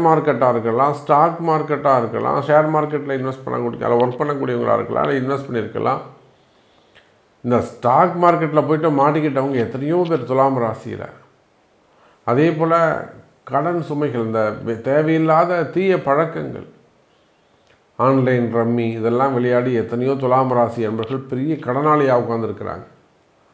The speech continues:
அதே போல சின்ன சின்ன கடைகள் வச்சு வியாபாரம் செய்யக்கூடியவர்கள், இவங்க எல்லாருக்குமே அற்புதமா இருக்கு, நல்லா இருக்கு. கடன் சுமைகள் குறையும், வியாபாரங்கள் அதிகரிக்கும்.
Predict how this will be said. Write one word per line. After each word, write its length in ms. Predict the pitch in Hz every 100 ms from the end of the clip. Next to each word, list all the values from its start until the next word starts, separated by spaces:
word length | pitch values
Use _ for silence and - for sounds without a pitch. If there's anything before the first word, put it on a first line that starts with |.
| _ _ _ _ _ -
அதே 160 | 160
போல 280 | 180 185 147
சின்ன 340 | 175 196 202
சின்ன 280 | 165 190 180
கடைகள் 380 | 156 156 175 180
வச்சு 240 | 165 160
வியாபாரம் 680 | 165 151 147 160 170 165 160 151
செய்யக்கூடியவர்கள், 840 | 143 143 139 131 117 110 104 - - _ _ _ _ _ -
இவங்க 340 | 135 135 135
எல்லாருக்குமே 1200 | 120 113 117 135 147 147 147 139 143 147 156 156 - - - - -
அற்புதமா 600 | - - 139 147 151 147
இருக்கு, 220 | 135 113 117
நல்லா 400 | 110 131 170 180
இருக்கு. 580 | 135 - 113 107 - - _ _ _ _ _ _ _ _ _ _ _ _ -
கடன் 420 | 143 156 180 170 -
சுமைகள் 680 | 156 175 160 170 156 135 123 -
குறையும், 800 | 139 151 143 139 139 131 107 - _ _ _ _ _ _ _ _ _ _ _ _ _ -
வியாபாரங்கள் 920 | 117 120 139 160 165 160 156 143 135
அதிகரிக்கும். 840 | 127 113 135 135 127 120 - 104